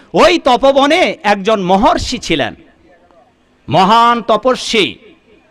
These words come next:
তিনি এই কান্নার শব্দ শুনতে পেয়ে ওই বিবাহিত, সদ্য বিবাহিত নারীকে নিয়ে এলেন আপন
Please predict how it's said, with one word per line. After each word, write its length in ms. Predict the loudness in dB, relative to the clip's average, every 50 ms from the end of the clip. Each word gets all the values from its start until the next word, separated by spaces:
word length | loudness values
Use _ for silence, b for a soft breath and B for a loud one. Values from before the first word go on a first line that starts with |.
| b b b b b b b
তিনি 300 | -2 0 0 0 0 0
এই 100 | 0 -2
কান্নার 520 | -2 -2 -2 -2 0 0 0 0 0 -2
শব্দ 400 | -2 -4 -4 -4 -4 -2 -4 -4
শুনতে 460 | -4 -4 -6 -6 -6 -4 -4 -2 -4 -2
পেয়ে 460 | -2 0 0 0 0 0 -2 -6 -12 -18 -20 _ _ -20 -20 _ _ _
ওই 300 | -2 0 2 2 2 0
বিবাহিত, 500 | -2 -4 -4 -2 0 0 0 -2 -2 -4
সদ্য 420 | -6 -4 -4 -4 -6 -4 -4 -4 -4
বিবাহিত 500 | -4 -2 -2 -2 0 0 -2 -2 -4 -4
নারীকে 460 | -2 -2 -2 -4 -4 -4 -4 -4 -4
নিয়ে 280 | -2 -2 -2 -2 -2 0
এলেন 200 | 0 0 0 -2
আপন 420 | -4 -4 -4 -4 -4 -4 -4